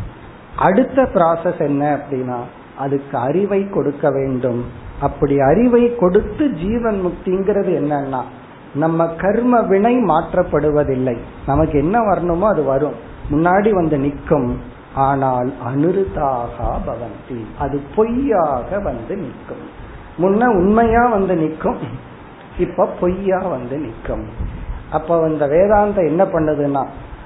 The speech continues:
வந்து நிக்கிறத மாத்த போறதில்லை, உண்மையா வந்து நிக்கிறத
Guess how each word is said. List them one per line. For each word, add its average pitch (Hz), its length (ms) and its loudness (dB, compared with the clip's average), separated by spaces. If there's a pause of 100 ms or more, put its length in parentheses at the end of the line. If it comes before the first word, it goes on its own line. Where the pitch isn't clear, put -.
வந்து 175 360 2
நிக்கிறத 190 540 2
மாத்த 160 340 2
போறதில்லை, 143 600 2 (1200)
உண்மையா 220 560 4
வந்து 190 300 0
நிக்கிறத 147 560 -2